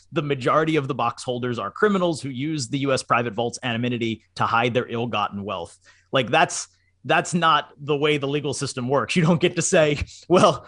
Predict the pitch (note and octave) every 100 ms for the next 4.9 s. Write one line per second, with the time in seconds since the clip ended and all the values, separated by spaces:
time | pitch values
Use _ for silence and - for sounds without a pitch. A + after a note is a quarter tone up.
0 | - G3 G3 F3 F#3+ G3+ G#3 G#3 G#3+ A3+
1 | F3 F#3 - F#3 F#3 C#3+ D#3+ D#3+ F3+ E3+
2 | D#3+ D3 B2+ - D3 C#3 - F3+ F3+ C3
3 | D3 D#3 D#3+ D#3+ C#3+ - A2+ - G3+ D3
4 | G#2 G#2+ G2+ G#2+ G#2 G#2 - A2 G#2